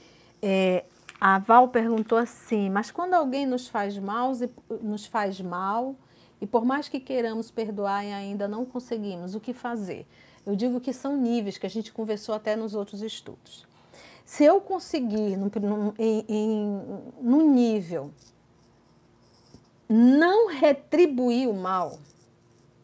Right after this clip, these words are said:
isso já é um avanço, Val. Não retribuir o mal. Outro ponto, não desejar o mal. Então, uma coisa é retribuir, eu ir lá e fazer. Opa, essa daí eu já, graças a Deus,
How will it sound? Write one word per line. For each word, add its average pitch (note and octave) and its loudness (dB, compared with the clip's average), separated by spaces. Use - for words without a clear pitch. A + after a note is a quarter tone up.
isso - -6
já G3+ 0
é G3+ -4
um A3 -4
avanço, G3+ -4
Val. E3 -12
Não A#3+ 6
retribuir C#4+ 0
o D4+ -6
mal. D3+ -6
Outro G4 8
ponto, D4+ 2
não F#4+ 6
desejar E4 4
o A4 4
mal. G#3+ 4
Então, C4 2
uma D#4 2
coisa G4 6
é - 8
retribuir, G4 8
eu C4+ 8
ir C4+ 6
lá D4 4
e - 0
fazer. D4+ 2
Opa, - 2
essa G#3+ 2
daí B3 6
eu C#4 4
já, D4 -4
graças B3 0
a A#3+ 4
Deus, A#3 0